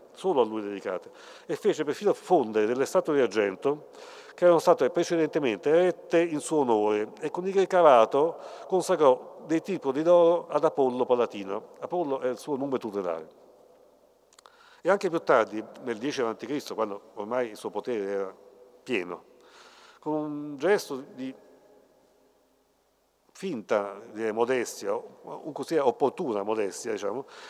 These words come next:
decise di utilizzare diversamente le somme a lui concesse dal Senato e dal popolo per erigere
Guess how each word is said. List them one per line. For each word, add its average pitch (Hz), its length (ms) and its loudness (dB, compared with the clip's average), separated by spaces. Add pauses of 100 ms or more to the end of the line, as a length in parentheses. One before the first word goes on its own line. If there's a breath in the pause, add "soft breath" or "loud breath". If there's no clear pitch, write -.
decise 170 380 -2
di 147 80 -4
utilizzare 151 680 4
diversamente 147 600 -2
le 139 80 0
somme 135 300 2
a - 20 6
lui 160 120 0
concesse 202 520 0
dal 147 100 2
Senato 120 460 2
e 123 40 0
dal 135 160 2
popolo 139 440 2
per 170 140 -2
erigere 170 840 -2